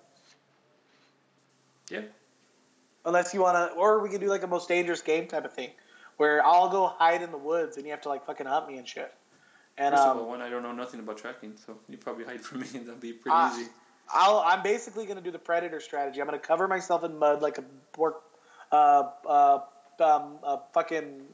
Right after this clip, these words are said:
Speaker 2: pig. Cover myself in mud, and then, um, I will just blend in with the trees, sir,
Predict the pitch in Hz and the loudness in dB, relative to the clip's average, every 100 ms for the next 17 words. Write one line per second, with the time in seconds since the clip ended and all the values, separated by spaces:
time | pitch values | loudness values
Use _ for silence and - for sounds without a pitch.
0 | - 165 165 156 - _ _ _ - 208 | -10 -2 0 -2 -6 _ _ _ -2 0
1 | 202 196 190 185 180 160 151 151 156 _ | 0 -2 0 0 -2 -2 0 -2 -6 _
2 | _ _ - 156 160 156 151 143 135 151 | _ _ -6 -2 0 4 4 4 4 4
3 | 170 151 - 156 170 165 165 156 143 - | 4 0 -6 -2 -2 0 -2 -2 -10 -10
4 | 160 160 151 139 135 | -6 -6 -4 -2 -2